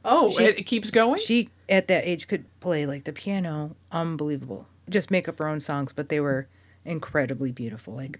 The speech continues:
Speaker 1: Wow.
Speaker 2: I couldn't do that whatsoever. And I'm like, "Why has God left me behind?" <laughs> Why is he
Speaker 1: Steph, you're very special in your own special way.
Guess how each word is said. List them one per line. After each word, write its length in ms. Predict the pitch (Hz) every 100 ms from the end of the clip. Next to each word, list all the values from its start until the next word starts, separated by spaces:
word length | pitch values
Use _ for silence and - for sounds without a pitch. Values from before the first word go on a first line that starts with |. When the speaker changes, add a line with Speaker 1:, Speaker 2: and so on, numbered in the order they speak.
| 175
Speaker 1:
Wow. 340 | 190 208 185
Speaker 2:
I 100 | 160
couldn't 260 | 151 151 135
do 140 | 135 139
that 260 | 135 131
whatsoever. 520 | 139 - 143 127 135 - - - _ _ _
And 80 | 185
I'm 80 | 185
like, 140 | 175 143 -
"Why 160 | 196
has 240 | 311 285 -
God 340 | 190 165 160
left 240 | 151 156 -
me 140 | 147
behind?" 580 | 147 - 143 143 139 - -
<laughs> 960 | - - - - - 539 - - -
Why 120 | 311
is 200 | 311 - 277 -
he 800 | 294 - - 285 - 269 - 277
Speaker 1:
Steph, 260 | - 214
you're 80 | 214
very 220 | 208 240
special 420 | 240 - 196 - 185
in 80 |
your 160 | 175 170
own 140 | 175 175
special 400 | 220 180 277 190
way. 320 | 185 185